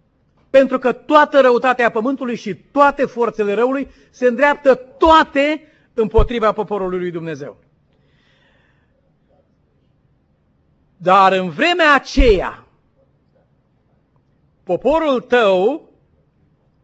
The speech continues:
va fi mântuit. Și anume, oricine va fi găsit scris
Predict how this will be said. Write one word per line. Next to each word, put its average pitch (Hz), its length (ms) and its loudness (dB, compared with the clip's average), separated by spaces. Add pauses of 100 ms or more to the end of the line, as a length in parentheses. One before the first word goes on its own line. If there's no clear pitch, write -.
(140)
va 185 200 -2
fi 285 520 -6 (840)
mântuit. 277 1500 -4 (600)
Și - 280 -6
anume, 285 420 2 (880)
oricine 285 1000 2 (420)
va 196 280 -2
fi 269 260 -4
găsit 254 680 -2 (240)
scris - 800 -6